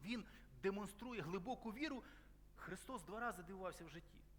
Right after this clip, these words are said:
сер-, коли жив серед єврейського народу. Ми нижче будемо це читати. І саме перший раз він здивувався, каже: «Я не знайшов такої віри серед євреїв, тим більше в Капернаумі, в такому місці».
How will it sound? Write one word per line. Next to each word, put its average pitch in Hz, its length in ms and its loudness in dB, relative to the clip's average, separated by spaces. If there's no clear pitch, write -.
сер-, 139 160 -4
коли 147 240 -4
жив 143 160 -4
серед 139 240 -8
єврейського 139 400 -4
народу. 120 280 -4
Ми 127 100 -4
нижче 127 240 -4
будемо 120 260 -4
це 131 120 -8
читати. 123 420 -6
І - 20 -10
саме 170 240 -4
перший 185 300 0
раз 190 160 0
він 165 100 -6
здивувався, 165 460 -2
каже: 160 240 -2
«Я 220 220 8
не 196 120 0
знайшов 190 300 0
такої 190 260 -4
віри 185 160 0
серед 165 380 -2
євреїв, 165 340 0
тим 175 140 0
більше 170 200 0
в - 40 -6
Капернаумі, 170 540 0
в - 60 -6
такому 143 240 -6
місці». 127 360 -6